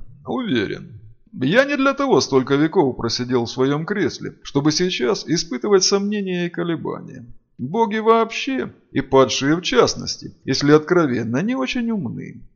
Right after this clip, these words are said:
Слишком уж рвутся обратно к власти, слишком уж нетерпима потеря.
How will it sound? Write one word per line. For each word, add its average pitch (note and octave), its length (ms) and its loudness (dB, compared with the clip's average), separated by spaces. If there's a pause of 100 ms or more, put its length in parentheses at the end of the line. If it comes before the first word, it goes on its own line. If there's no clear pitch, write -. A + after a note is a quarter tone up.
(300)
Слишком A#3 520 -2
уж F#3+ 220 4
рвутся G3+ 560 6
обратно F3 460 4
к F3 80 -10
власти, G2 640 -6
слишком A#3 560 -2
уж F#3 200 0
нетерпима G3+ 640 -2
потеря. A#2 560 -4